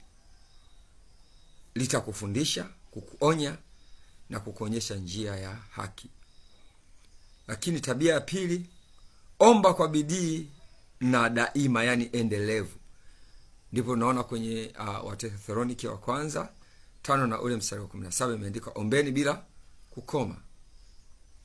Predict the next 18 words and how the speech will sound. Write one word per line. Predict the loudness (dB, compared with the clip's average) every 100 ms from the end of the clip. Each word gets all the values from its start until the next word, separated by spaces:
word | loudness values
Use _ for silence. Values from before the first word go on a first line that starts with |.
| -20 -20 -20 -20 -20 -20 -20 -10
Hatua | -8 0 2
za | 2
kuchukua: | -2 -6 -10 -2 -2
tenga | 2 8 8 8 6
muda | 6 2 0 -2 -6 -14 -20 -20 -20 -20 -6
wa | 0 2
maombi | 4 4 4 2 -4
kila | -4 0 2
siku. | 2 0 -2 -12 -18 -20 -20 -20 -20 -20 -14 0
Maombi | 6 8 6 4 2 0 -4 -10
hukuweka | -10 -2 2 2 0
karibu | -2 -2 -2 -2
na | -2
Mungu | -2 -2 -6 -14 -18 -18 -18 -20 -20 -20 -2
na | 2 2
kukusaidia | 0 2 4 4 2 2 2 2
kushinda | -4 -2 2 4 4 4 0
vishawishi. | -2 -6 -8 -8 -10 -12